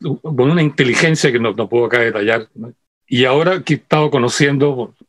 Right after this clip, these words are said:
todo tipo de, de, de organizaciones populares, cabildo, qué sé yo, asamblea,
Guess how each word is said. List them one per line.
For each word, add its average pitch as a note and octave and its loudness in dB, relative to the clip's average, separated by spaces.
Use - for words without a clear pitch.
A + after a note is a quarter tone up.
todo C3+ 4
tipo C3+ 4
de, A2 2
de, G2 -4
de A2 -4
organizaciones G#2+ 0
populares, A2 0
cabildo, G#2+ 2
qué G#2 -6
sé A2 -4
yo, A2 2
asamblea, G#2+ 0